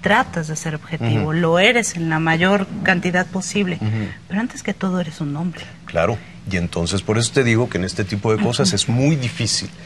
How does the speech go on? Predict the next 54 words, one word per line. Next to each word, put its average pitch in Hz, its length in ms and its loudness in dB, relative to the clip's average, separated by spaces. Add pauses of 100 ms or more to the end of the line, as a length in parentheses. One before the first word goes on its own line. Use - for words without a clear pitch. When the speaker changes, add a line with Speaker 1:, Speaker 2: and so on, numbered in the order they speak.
Speaker 1:
Sí. 165 180 -12
Speaker 2:
este - 220 -4
tema 90 240 -2
de 87 60 -2
la 90 40 -2
objetividad. 107 520 2
Yo 170 120 4
creo 202 120 4
que 160 100 4
la 110 120 6
primera 101 460 4
que - 100 -8
fue 87 220 2
esta, - 280 2 (420)
y 98 100 -4
la 82 100 0
más 87 220 0
reciente 87 540 -2
que 85 120 -6
no, 80 480 -6
la 80 120 -2
última, 85 440 -6 (380)
que - 120 -10
fue 82 220 -6
esta, 78 560 -4 (420)
aunque 92 200 -10
ya 95 100 -4
no 95 100 -4
tengo 90 180 -6
<laughs> 101 120 0
muchas 156 260 2
ganas 151 400 4
de 165 100 6
ir 123 180 4
a, 107 100 2 (340)
a - 120 0
cubrir 98 240 2
una 107 160 4
guerra, 107 260 4
pero 87 160 -2
uno 85 140 -2
nunca 87 220 -6
sabe. 87 260 0 (920)
El 101 140 -2
hecho 117 240 2
de, 104 220 6
de 90 180 -2
haber 98 220 4
hecho, 104 420 -2
de, 92 140 2
el 85 100 -4
hecho 87 260 -2
de 90 120 2
haber 92 260 0